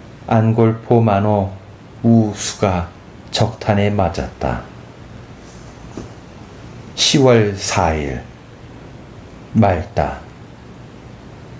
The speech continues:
아침에 출항하여 적을 공격하는데 종일 싸우니 적들은 허둥지둥 달아났다. 시월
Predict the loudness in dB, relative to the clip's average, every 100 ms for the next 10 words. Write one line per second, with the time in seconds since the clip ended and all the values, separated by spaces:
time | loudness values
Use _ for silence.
0 | -4 0 2 2 2 2 2 0 2 4
1 | 4 4 2 -2 -12 -20 -20 -6 0 2
2 | 4 4 2 -2 0 0 -2 0 0 2
3 | -2 -4 -12 -20 -20 -20 -20 -20 -20 -14
4 | -6 0 2 2 2 2 0 2 2 2
5 | 2 -2 -12 -20 -20 -20 -4 -2 0 2
6 | 4 4 2 0 -16 -6 -2 0 2 0
7 | 0 0 0 0 0 -2 0 -2 -4 -4
8 | -4 -4 -12 -20 -20 -20 -20 -20 -20 -20
9 | -20 -20 -20 -20 -20 -20 -20 -20 -20 -20
10 | -16 -4 0 4 6 6 2 -2